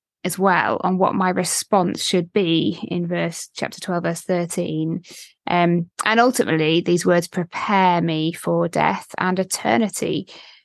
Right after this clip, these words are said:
So I think I've been really helped by seeing that the end of the book shapes the rest of it, and that actually that really does mirror life as well. And that, that excites me, because I think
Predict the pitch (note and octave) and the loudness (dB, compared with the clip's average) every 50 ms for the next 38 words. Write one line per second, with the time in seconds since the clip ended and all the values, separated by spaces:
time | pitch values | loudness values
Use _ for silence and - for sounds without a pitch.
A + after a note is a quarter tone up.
0 | _ _ _ _ _ _ - - B3 B3 - C3+ B3+ C4 - C#4+ B3 A3+ A3+ B3 | _ _ _ _ _ _ -4 -2 0 2 4 4 2 2 2 0 2 2 2 2
1 | A#3 A#3 A#3+ B3 C4+ C#4 C#4 C#4 C#4 C4 B3 A3+ A3+ G3+ F#3+ - - - G3+ F3+ | 2 2 2 2 2 4 4 4 2 2 0 2 2 2 2 0 0 -2 -2 0
2 | F#3 F#3 F#3+ - - - - - - A#3 A3 G3+ G3 F#3+ F#3 F#3+ - - - _ | 0 0 -2 -6 -8 -12 -10 -4 -2 0 0 0 -2 -2 -2 -4 -4 -6 -8 _
3 | _ _ - G#3+ G#3+ A3+ A#3+ A#3+ A3+ A3 F#3 G3+ F#3 F3+ - - - - - A3 | _ _ -2 0 2 4 4 4 4 2 0 0 0 -2 -2 -4 -6 -4 -2 0
4 | G3 E3+ - - - - F#3+ F3+ F3 E3+ E3 - - - E3 D#3 D#3+ F3 - - | 0 0 -2 -6 -8 -4 -4 -2 0 -2 -2 -4 -6 -8 -4 -2 -2 -2 -2 -2
5 | - - - _ - - - _ _ _ - - G3 F#3 F3 F3 F3 E3+ F3 E3+ | -6 -10 -14 _ -20 -20 -20 _ _ _ -4 0 2 2 2 2 2 0 -2 -2
6 | - - F3+ F3 F3 F3 - - - - F3 F3 G#3 B3+ - - - C#4 C#4+ D4 | -2 0 0 2 2 2 0 -2 -4 -4 -2 0 0 0 0 0 0 0 2 2
7 | D#4 D4+ - A#3+ A#3 A#3 A3+ A3 G#3+ G3+ G3+ F#3+ F3+ F3 F3 E3+ E3+ F3 F3 F#3 | 2 0 2 2 2 2 0 0 2 2 2 4 4 4 4 4 2 0 -2 -6
8 | G#3+ - - F3 F3+ F3+ F3+ F3 D#3 C#3+ D3+ F#3+ G3 F#3 - - - - F3 E3 | -10 -10 -8 -6 -4 -2 -2 -2 0 0 0 -2 -4 -6 -10 -12 -10 -8 -8 -6
9 | - F3+ F3 E3+ E3 D3+ D#3+ E3 - - - - F3 F3+ F3+ F#3 - - - _ | -6 -6 -6 -4 -4 -4 -4 -6 -6 -6 -6 -4 -4 -2 0 0 -2 -2 -4 _
10 | _ _ - C4+ - - C4 - - - A#3+ A3+ A#3 A#3+ - - B3 A#3 A#3+ B3 | _ _ 2 4 4 2 0 0 2 4 4 4 4 0 0 0 2 4 4 4
11 | B3+ B3+ _ _ _ _ _ _ - G3 F#3+ - - F#3 F3 - F#3 E3+ - G3+ | 2 -2 _ _ _ _ _ _ -8 -8 -4 -2 -2 -2 -2 -2 -4 -4 -2 -2
12 | F3+ D#3+ - - - | -2 -2 -4 -8 -12